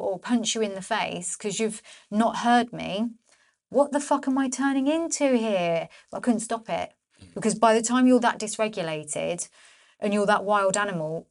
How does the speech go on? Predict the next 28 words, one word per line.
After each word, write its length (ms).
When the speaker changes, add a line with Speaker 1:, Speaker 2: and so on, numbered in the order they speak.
Speaker 1:
now 300
all 140
you've 180
got 160
is 60
shame. 520
So 160
guilt 580
and 200
shame 480
were 80
the 100
two 220
things 380
that 160
stayed 260
with 100
me 140
for 180
a 40
really 240
long 200
time. 580
Speaker 2:
It's 160
amazing 720
how 720
a 80
negative 760